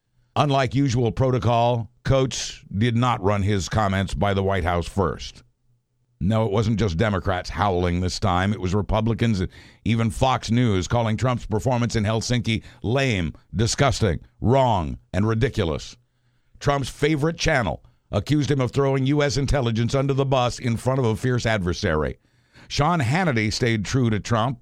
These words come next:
but in total, the president did not get the reviews he was hoping for, not even from his beloved Fox News.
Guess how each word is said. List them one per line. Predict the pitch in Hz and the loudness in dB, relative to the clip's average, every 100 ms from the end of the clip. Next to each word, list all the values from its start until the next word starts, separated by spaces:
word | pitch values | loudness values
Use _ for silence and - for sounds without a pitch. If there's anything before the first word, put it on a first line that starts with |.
| - | -6
but | 101 113 | -2 0
in | 120 120 | 0 0
total, | 110 139 127 139 - - _ - | 0 2 2 0 -4 -14 _ -4
the | 107 | 0
president | 131 135 127 123 113 | 2 2 0 0 0
did | 123 127 | 0 2
not | 131 131 | 0 0
get | 101 120 98 | 0 -2 0
the | 101 | 0
reviews | 104 98 120 113 | 2 2 0 0
he | 117 | 0
was | 107 | 0
hoping | 98 117 90 82 | 0 0 0 -2
for, | 95 90 87 - _ | 0 0 -2 -4 _
not | - 101 104 | -4 0 0
even | 98 87 85 | 0 0 0
from | 101 87 87 - _ | 0 0 -2 -6 _
his | 85 78 | -4 -2
beloved | 69 85 80 71 71 | -2 0 0 -2 -4
Fox | 73 67 60 - | -4 -4 -4 -6
News. | 62 50 - - | -8 -8 -16 -20